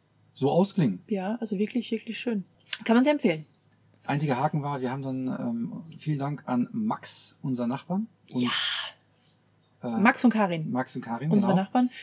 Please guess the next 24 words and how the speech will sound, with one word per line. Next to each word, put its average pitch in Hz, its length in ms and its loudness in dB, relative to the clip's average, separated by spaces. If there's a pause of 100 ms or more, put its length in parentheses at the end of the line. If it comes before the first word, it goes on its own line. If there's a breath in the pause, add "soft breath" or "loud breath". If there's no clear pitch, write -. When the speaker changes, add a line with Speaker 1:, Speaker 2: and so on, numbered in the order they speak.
(120 loud breath)
Speaker 2:
Wir 202 120 8
wollen 302 220 8
uns 302 120 0
seit 240 120 4
Ewigkeiten 269 560 2
mit 226 120 6
denen 233 220 8
auf, 202 320 2
äh, 196 200 4
Bier 240 340 8
oder 214 200 6
Wein 220 200 6
treffen. 226 380 2
Die 226 80 8
sind 196 160 6
frisch - 200 2
eingezogen, 214 560 6
also 180 200 0 (160)
heute 202 260 2
nicht 220 180 4
mehr 202 100 2
so 190 100 -4
frisch. - 340 0 (280)
Ähm, 185 340 0